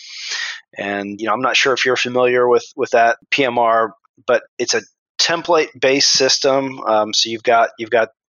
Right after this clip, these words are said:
different fields, you know, for your consultation. You know, you've got your chief complaint, uh, H P I, you've got your medical history information, physical exam,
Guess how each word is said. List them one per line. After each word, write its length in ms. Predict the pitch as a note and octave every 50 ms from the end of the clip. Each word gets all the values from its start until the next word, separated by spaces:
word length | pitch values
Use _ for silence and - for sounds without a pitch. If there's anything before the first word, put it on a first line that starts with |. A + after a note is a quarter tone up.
| _ _ _ _ _ _ _
different 280 | - C#3 - C3 - -
fields, 560 | - - C3+ B2+ C3 B2+ B2 B2 B2 A#2+ -
you 80 | B2 A#2+
know, 100 | A#2 A2+
for 140 | - -
your 120 | A2+ G#2+ G#2+
consultation. 880 | - C3+ B2+ B2+ - A#2+ G#2 - - A#2 A#2 A#2 - A#2 A2+ A2+ A2+
You 160 | A2+ A2+ A2 G#2+
know, 60 | G#2
you've 120 | G#2 G#2
got 140 | - G#2+ F2+
your 80 | G#2 G#2
chief 260 | - - A#2+ A2 -
complaint, 680 | - A2+ G#2+ - A#2 A2+ A2+ A2+ A#2 A#2 A2+ A2 - - G2+
uh, 200 | G#2 G#2 G#2 G2
H 240 | G2+ A#2 A2 - -
P 160 | - A2+ A2
I, 380 | G#2 G2+ G#2 G2+ G#2 G#2 G#2+ G#2+
you've 80 | G2+ - - - - - - -
got 140 | - F#2 F#2
your 100 | G2 G#2
medical 320 | G#2+ G#2 G#2 - - G#2+
history 640 | G#2 A2 G#2 - - - G#2+ G#2 G#2 G#2 G#2 G2 G2
information, 920 | G2+ G2+ - G2+ G#2 G#2 G#2 G2+ - - G2+ G#2 G2+ G2+ G#2 G2+ G2+ F#2+ _
physical 380 | - - G#2+ G#2+ - G#2 G#2+ G#2+
exam, 600 | G2+ - - G#2 G2+ G2+ G2+ G2 G2 G2 G2+